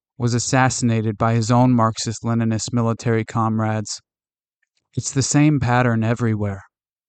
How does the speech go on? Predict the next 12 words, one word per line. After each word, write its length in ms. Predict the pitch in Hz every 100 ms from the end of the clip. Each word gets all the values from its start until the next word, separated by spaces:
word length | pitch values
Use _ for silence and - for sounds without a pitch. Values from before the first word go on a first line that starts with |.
| _ _ _ -
The 80 | 113
moment 420 | 120 139 147 131
they 140 | 123
serve 320 | - 120 120
their 180 | 113 113
purpose, 640 | - 120 113 - 120 - - _ _ _ _ _ _ -
all 280 | 120 131
the 140 | 131 127
useful 540 | 120 120 - - 120
idiots 500 | 117 117 113 104 -
are 140 | 117 110
either 300 | 113 117